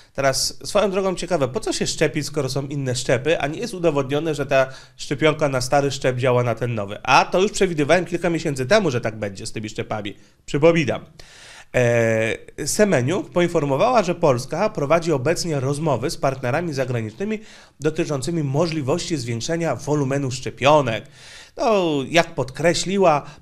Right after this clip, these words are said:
program szczepień jest najważniejszym elementem realizacji odmrażania gospodarki. No, oni teraz generalnie tylko o tym gadają jak mantra.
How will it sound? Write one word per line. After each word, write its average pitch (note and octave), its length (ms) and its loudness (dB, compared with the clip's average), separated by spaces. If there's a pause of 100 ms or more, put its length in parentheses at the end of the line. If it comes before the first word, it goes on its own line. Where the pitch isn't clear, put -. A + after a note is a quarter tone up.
(120)
program D3+ 480 4
szczepień F3 500 0
jest C#3+ 260 -2
najważniejszym D#3+ 640 0
elementem B2+ 360 -2
realizacji A#2+ 600 -2 (340)
odmrażania B2+ 480 0
gospodarki. E3+ 540 2
No, D4 60 2
oni D4+ 180 2
teraz E3+ 220 4
generalnie C3+ 460 0 (200)
tylko D3 280 4
o C3 60 6
tym B2+ 180 -2
gadają A#2 360 2
jak A2+ 160 -4
mantra. C#3+ 540 2